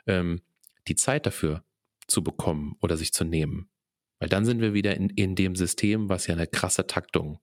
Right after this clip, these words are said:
ähm, vorgibt. Also ist es eigentlich mehr dieses, fasse den Mut und, und schau, wo du die Dinge vielleicht ansprechen kannst oder verändere sie schon beim Gehen?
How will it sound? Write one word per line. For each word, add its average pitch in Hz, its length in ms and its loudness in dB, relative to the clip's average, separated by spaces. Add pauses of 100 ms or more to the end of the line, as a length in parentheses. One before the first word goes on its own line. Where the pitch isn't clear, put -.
ähm, 78 360 -2 (200)
vorgibt. - 560 -4 (1300)
Also 95 160 2
ist - 140 0
es 113 100 2
eigentlich 110 420 0
mehr 104 240 2
dieses, 110 400 -2
fasse 104 320 0
den 101 160 2
Mut 113 400 0 (100)
und, 104 120 2
und 95 220 -2
schau, 104 420 0
wo 101 160 2
du 104 140 0
die 98 180 -2
Dinge 101 360 2
vielleicht - 440 -2
ansprechen 110 480 -2
kannst 117 340 -2
oder 120 360 2 (180)
verändere 110 560 0
sie 85 380 0
schon - 180 0
beim 85 240 -2
Gehen? 90 400 0